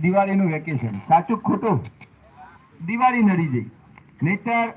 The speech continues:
under fourteen ખોખોમાં ભાઈઓની ટીમો હોય લગભગ ત્રીસ જેવી અને બહેનોની ત્રીસ ટીમો હોય.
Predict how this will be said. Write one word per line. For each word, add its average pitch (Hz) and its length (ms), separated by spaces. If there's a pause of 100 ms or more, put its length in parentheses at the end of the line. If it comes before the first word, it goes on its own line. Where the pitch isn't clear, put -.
(120)
under 214 320 (120)
fourteen 220 580 (140)
ખોખોમાં 202 760
ભાઈઓની 170 600
ટીમો 202 300 (120)
હોય 196 180
લગભગ 175 420 (120)
ત્રીસ 208 280
જેવી 123 280 (1200)
અને 202 240
બહેનોની 226 500
ત્રીસ 220 240
ટીમો 156 300
હોય. 101 200